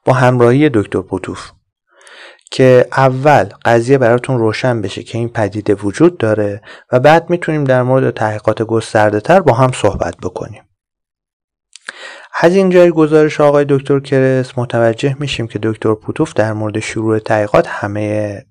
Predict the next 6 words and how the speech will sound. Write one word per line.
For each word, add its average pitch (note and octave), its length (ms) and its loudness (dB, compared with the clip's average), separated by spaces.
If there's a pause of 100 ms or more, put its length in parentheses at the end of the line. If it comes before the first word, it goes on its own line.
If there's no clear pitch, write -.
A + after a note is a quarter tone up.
توضیحات G#2+ 640 -4
و - 40 -8
حقیقت A#2 580 -2
رو D#3 380 0 (340)
ارائه A2+ 340 4
نداده G2 560 0